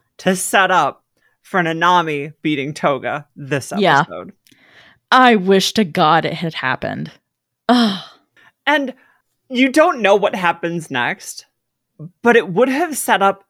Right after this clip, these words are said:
Speaker 1: next episode in a really interesting way i-, if Utena wasn't the one who's engaged to Anthy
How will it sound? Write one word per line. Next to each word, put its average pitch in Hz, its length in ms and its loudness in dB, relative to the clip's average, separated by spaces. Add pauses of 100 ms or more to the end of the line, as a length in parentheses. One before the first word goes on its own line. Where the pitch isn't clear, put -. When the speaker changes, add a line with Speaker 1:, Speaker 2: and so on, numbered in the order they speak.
(120)
Speaker 1:
next 165 460 -6
episode 208 500 -2
in 190 100 -4
a 180 80 -2
really 160 520 -4
interesting 160 680 -8
way 139 520 -6 (500)
i-, - 20 6
if 196 340 4
Utena 233 380 -4
wasn't 180 340 0
the 185 60 -2
one 165 180 -2
who's 160 240 -6
engaged 135 640 -6
to - 220 -14
Anthy 139 580 -10